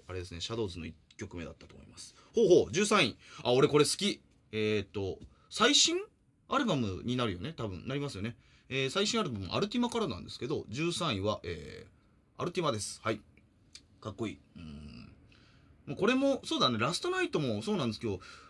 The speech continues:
リンチのアルバムのこの一曲目、イントロかっこいいっすよね。全然、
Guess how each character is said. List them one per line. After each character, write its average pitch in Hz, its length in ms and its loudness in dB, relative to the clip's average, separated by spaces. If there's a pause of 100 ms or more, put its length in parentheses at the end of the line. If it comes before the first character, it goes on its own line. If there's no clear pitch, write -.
リ 320 180 0
ン 370 60 -6
チ 233 100 -2
の 151 120 4
ア 131 40 4
ル 135 60 -2
バ 139 100 0
ム 135 80 -2
の 139 60 -2
こ 156 80 -2
の 143 80 -2
一 139 60 -6
曲 285 200 -6
目、 294 260 2 (200)
イ 233 80 -2
ン - 20 -4
ト 330 80 0
ロ 311 80 0
か 226 120 4
っ 214 60 -4
こ 247 120 -2
い - 20 2
い - 40 0
っ - 20 -2
す - 100 -2
よ 92 80 -4
ね。 104 300 -4 (800)
全 320 320 0
然、 349 340 0